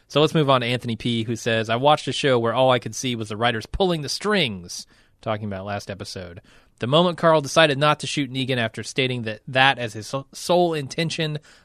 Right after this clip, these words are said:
I was out. Everything seemed arbitrary. All the character choices seemed inauthentic. I saw scenes and heard words, but all I really saw was fake invented drama. Here's a kid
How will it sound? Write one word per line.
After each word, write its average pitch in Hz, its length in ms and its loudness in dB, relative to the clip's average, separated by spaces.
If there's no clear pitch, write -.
I 110 100 -4
was 104 160 -4
out. 120 420 2
Everything 143 360 0
seemed 127 240 -4
arbitrary. 104 480 0
All 123 220 2
the 131 80 -4
character 120 280 0
choices 110 400 -6
seemed 117 240 -6
inauthentic. 117 720 -6
I 117 40 -6
saw 120 240 -2
scenes 165 560 -4
and 110 100 -8
heard 147 280 2
words, 135 440 2
but - 100 -12
all 147 200 4
I 147 60 6
really 127 320 2
saw 113 320 2
was 107 160 -8
fake 123 300 -4
invented 107 460 -8
drama. 98 540 -4
Here's 196 180 4
a 175 40 -6
kid 139 360 2